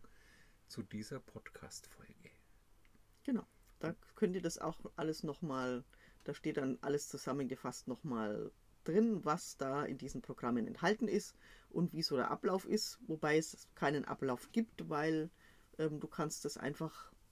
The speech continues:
Speaker 2: ja, dir frei einteilen. Und, ähm, wie du einfach Zeit hast, die Videos sind auch jetzt, das ist jetzt nicht ein Video, das irgendwie sieben oder fünf Stunden lang ist, sondern das sind immer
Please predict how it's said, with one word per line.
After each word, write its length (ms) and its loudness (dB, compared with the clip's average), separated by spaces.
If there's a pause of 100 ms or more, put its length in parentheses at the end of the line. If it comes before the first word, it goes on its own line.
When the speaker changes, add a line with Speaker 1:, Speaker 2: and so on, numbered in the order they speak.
(140)
Speaker 2:
ja, 180 6
dir 240 0
frei 340 2
einteilen. 580 2 (960)
Und, 600 2
ähm, 360 2
wie 80 0
du 100 0
einfach 300 -2
Zeit 240 2
hast, 180 0
die 80 -2
Videos 340 2
sind 220 2
auch 260 -2 (160)
jetzt, 360 -4
das 120 -2
ist 120 -6
jetzt 200 0
nicht 200 0
ein 180 4
Video, 240 0
das 160 0
irgendwie 260 -4
sieben 640 -2
oder 460 2
fünf 260 -2
Stunden 320 -2
lang 180 2
ist, 260 0 (340)
sondern 260 2
das 140 0
sind 120 0
immer 320 0